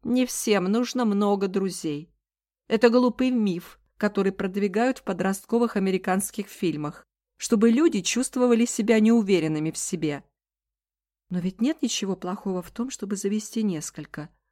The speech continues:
правда?» Выражение лица мамы не изменилось. Ее взгляд снова упал на чай.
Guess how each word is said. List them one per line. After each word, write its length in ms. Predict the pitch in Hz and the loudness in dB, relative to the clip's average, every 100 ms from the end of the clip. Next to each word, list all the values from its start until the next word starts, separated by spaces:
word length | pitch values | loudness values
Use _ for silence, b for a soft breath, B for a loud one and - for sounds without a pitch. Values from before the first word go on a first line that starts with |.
| _ - | _ -6
правда?» 420 | 247 277 190 190 _ _ _ _ _ _ _ _ _ _ | -6 -4 -8 -10 _ _ _ _ _ _ _ _ _ _
Выражение 560 | 180 208 208 202 190 190 | 0 2 2 2 0 0
лица 360 | 196 196 214 | -2 -2 -2
мамы 380 | 202 214 247 285 - _ | -2 -2 -2 -4 -8 _
не 220 | 185 185 | -2 0
изменилось. 760 | 185 190 196 175 147 147 - - _ _ _ _ _ _ _ - | -2 -4 -4 -6 -8 -12 -14 -18 _ _ _ _ _ _ _ -4
Ее 200 | 180 170 | -2 -2
взгляд 420 | 156 175 202 - | -4 -4 -4 -6
снова 340 | - 175 170 | -6 -6 -6
упал 440 | 180 - 165 160 - _ | -8 -8 -10 -10 -14 _
на 140 | 170 185 | -8 -6
чай. 380 | - 151 135 | -6 -8 -10